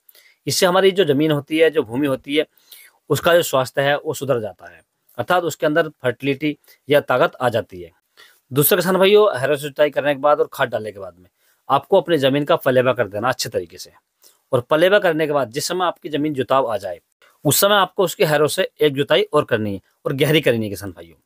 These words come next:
हैरों से गहरी जुताई करने के बाद किसान भाइयों, आपको अपनी ज़मीन में रूटर चलाना है।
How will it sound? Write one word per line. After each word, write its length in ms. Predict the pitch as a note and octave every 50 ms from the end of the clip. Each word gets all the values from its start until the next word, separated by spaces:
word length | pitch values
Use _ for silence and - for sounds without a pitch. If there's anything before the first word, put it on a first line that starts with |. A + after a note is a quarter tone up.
| _ _ - _ _ _ _ _ _ -
हैरों 240 | - D3 D#3 F3 E3
से 100 | G3 G#3
गहरी 260 | F3 E3 D3+ D#3+ D#3+
जुताई 220 | C#3+ C3 E3 D#3+ D#3+
करने 280 | - C#3 A2+ B2 A#2+
के 80 | G#2+ G#2
बाद 120 | G#2+ G#2+ -
किसान 260 | - - - G2+ F#2
भाइयों, 220 | E2+ F#2 F#2+ G2 F#2+ _ _ _ _ _ _ _ _ _ -
आपको 340 | C#3 D3 - - - G#3 G#3+
अपनी 280 | - D#3+ - D#3 E3
ज़मीन 280 | D3 C#3+ C3+ C#3 D3 D3
में 200 | D3+ D3+ D#3+ D#3 - _ _ _ _ B2+
रूटर 300 | A#2+ C3+ C#3 - A#3 A3+
चलाना 360 | - - C#3+ C3 A#2+ A2+ G#2
है। 140 | F#2 - -